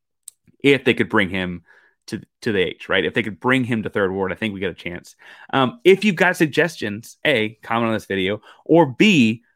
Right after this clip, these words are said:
find me at Painsworth five one two, P A I N S W O R T H, five one two on Twitter, Instagram, all the social media things, and we can talk about it there. I'll also be talking about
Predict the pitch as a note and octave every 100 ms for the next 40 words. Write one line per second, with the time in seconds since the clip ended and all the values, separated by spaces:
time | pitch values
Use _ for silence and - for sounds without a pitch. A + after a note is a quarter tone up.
0 | _ - D#3 E3+ D#3 - A2+ A2 - -
1 | D#3 D#3+ E3 C#3+ C3+ C#3 C3+ - A#2 -
2 | F3+ F3 F#2 G#2+ - D#3 F2+ F#2+ C3 C3
3 | D#2 A2 G#2+ G2+ F#2+ - A#2+ C3+ C3+ -
4 | A2 F#2 F#2+ C3+ B2+ A2 - G#2 G#2 G#2+
5 | _ - _ _ - A#2 A#2+ A2+ - -
6 | - A#2+ - A2 G#2 F2+ F#2+ G2 - -
7 | _ - A#2+ C3+ C#3 C#3 A2+ G#2 G#2+ -
8 | G#2+ G2+ G2 - G2 D#2+ D#2+ A2+ C3+ C3
9 | - A#2 G#2 A2 G2 G2 F#2+